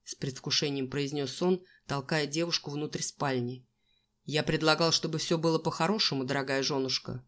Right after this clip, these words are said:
но ты явно предпочитаешь быть плохой девочкой". "Ты сдурел! А ну отпусти!" Он закрыл ее рот алчным поцелуем, показывая Даше, насколько сильно желал ее,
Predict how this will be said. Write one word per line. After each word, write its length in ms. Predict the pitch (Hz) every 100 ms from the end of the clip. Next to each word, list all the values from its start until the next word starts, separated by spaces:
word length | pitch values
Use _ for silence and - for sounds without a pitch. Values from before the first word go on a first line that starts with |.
| _ 156
но 100 | 135
ты 140 | 151
явно 420 | 139 156 175 208
предпочитаешь 760 | 202 185 - - - 156 170 165
быть 240 | 147 151
плохой 340 | 160 160 - 143
девочкой". 720 | 147 131 127 - - 123 - _ _ _ _ _ _ _ _ _ _
"Ты 160 | - 226
сдурел! 640 | 202 262 285 285 165 139 - - -
А 160 | - 208
ну 200 | 247 311
отпусти!" 560 | 311 - 330 - - _ _ _ _ _ _ -
Он 160 | 147
закрыл 340 | 147 131 156 147
ее 220 | 151 156
рот 240 | 147 - -
алчным 420 | 151 139 156 135
поцелуем, 640 | - - 156 180 180 135
показывая 640 | 139 - 160 151 151 156 151
Даше, 340 | 156 143 147
насколько 640 | 143 135 - 202 202 202
сильно 500 | 180 - - 185 165
желал 440 | 160 180 180 160 143
ее, 360 | 135 131 131